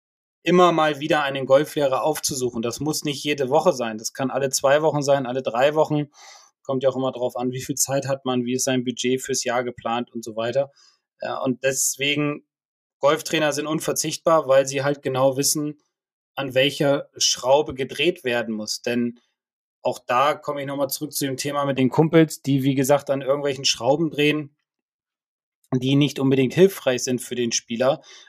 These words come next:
weil sie gar nicht dieses Know-how eines Golflehrers haben. Deswegen ist ein Golflehrer ja,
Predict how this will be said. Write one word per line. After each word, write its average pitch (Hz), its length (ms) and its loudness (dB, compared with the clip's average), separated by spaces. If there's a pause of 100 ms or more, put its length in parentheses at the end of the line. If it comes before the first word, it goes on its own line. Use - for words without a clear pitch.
(120)
weil 131 220 4
sie 135 160 -6
gar 135 200 4
nicht 139 200 -4
dieses 127 280 -4
Know-how 131 640 4
eines 131 300 -2
Golflehrers 117 680 -2
haben. 107 180 -12
Deswegen 120 380 -6
ist - 260 -10
ein 110 140 -8
Golflehrer 131 460 2
ja, 127 380 4